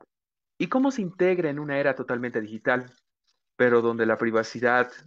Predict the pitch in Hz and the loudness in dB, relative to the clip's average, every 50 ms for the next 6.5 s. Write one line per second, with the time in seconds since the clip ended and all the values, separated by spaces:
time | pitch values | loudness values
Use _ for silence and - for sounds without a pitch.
0 | - - 117 107 101 - - 170 180 180 185 - - 101 107 - _ _ _ _ | -18 -12 -10 -10 -8 -4 0 0 0 0 0 -4 -8 -8 -8 -12 _ _ _ _
1 | _ _ _ _ _ _ _ _ _ _ _ _ - 104 - - 101 107 117 117 | _ _ _ _ _ _ _ _ _ _ _ _ -6 -6 -4 -4 -4 0 0 0
2 | 110 - - 113 95 - - - - - - - _ _ _ _ _ _ _ _ | 0 0 -2 -2 -2 -2 -2 -4 -6 -16 -18 -20 _ _ _ _ _ _ _ _
3 | _ _ _ _ _ _ _ - - 202 214 226 226 - 233 220 214 208 214 214 | _ _ _ _ _ _ _ 0 2 4 6 6 6 6 6 4 6 4 0 -2
4 | - - 226 226 226 226 - - 220 - 220 190 185 - - 196 196 190 180 180 | 0 0 0 0 0 -2 -2 -4 -4 -4 -6 -14 -10 -8 -4 -2 -2 0 0 2
5 | 175 175 160 139 127 120 113 113 110 107 123 123 131 151 165 160 180 170 - 175 | 2 0 0 -4 -8 -12 -10 -10 -8 -2 2 2 2 2 0 -6 -8 -6 0 2
6 | 170 165 160 165 170 170 - - _ | 2 4 4 4 2 2 -2 -10 _